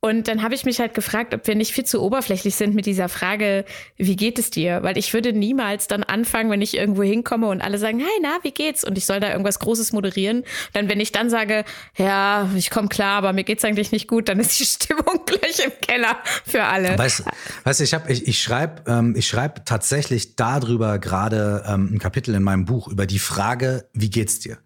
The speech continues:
Speaker 2: Weil es ist ein Buch, also es, es heißt hundert Fragen an dich selbst und es, es
Speaker 1: Mhm.
Speaker 2: geht halt um, um bestimmte Arten Fragen zu stellen und was das bewirken kann. Und da ist wirklich ein Kapitel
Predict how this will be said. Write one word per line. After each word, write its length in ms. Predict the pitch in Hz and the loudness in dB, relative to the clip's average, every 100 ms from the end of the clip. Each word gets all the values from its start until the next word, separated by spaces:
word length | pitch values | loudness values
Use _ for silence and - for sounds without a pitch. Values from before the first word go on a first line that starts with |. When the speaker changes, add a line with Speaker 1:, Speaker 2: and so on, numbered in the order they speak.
| _ _ - - - | _ _ -20 -20 -6
Speaker 2:
Weil 100 | - | 0
es 100 | 107 | 0
ist 120 | 110 117 | 2 0
ein 60 | |
Buch, 180 | 113 151 | 0 0
also 220 | 110 104 | 0 0
es, 120 | 104 | 0
es 220 | - 104 120 | -2 -2 -2
heißt 200 | 107 - | -2 0
hundert 200 | 131 120 | 0 0
Fragen 300 | - 120 120 | -2 0 0
an 60 | |
dich 100 | 98 | 0
selbst 280 | 107 120 143 | 0 0 0
und 60 | 226 | 0
es, 160 | 101 | 0
es 140 | 208 202 | 0 2
Speaker 1:
Mhm. 60 | |
Speaker 2:
geht 120 | 226 135 | 2 0
halt 240 | 117 104 - - - _ - _ | -2 -6 -14 -18 -20 _ -20 _
um, 340 | 139 127 117 95 - - - _ - | 0 2 0 -4 -16 -20 -20 _ -2
um 460 | 120 117 110 - | 2 2 2 0
bestimmte 440 | 123 - 135 127 - | -2 0 0 -2 0
Arten 420 | 110 113 117 104 | 0 0 0 0
Fragen 360 | - 104 117 | 0 -2 -2
zu 100 | 135 | 0
stellen 280 | 135 - 139 | 0 0 0
und 60 | 107 | 0
was 140 | 104 | 0
das 140 | 110 - | -2 -4
bewirken 360 | 92 107 123 | -2 -2 0
kann. 200 | 123 139 | 0 0
Und 60 | 107 | 2
da 80 | 113 | 0
ist 300 | 113 - 117 | 0 -2 -4
wirklich 260 | 151 110 | -4 -2
ein 120 | 131 | 0
Kapitel 600 | 143 139 156 147 165 - | 0 0 0 2 0 -2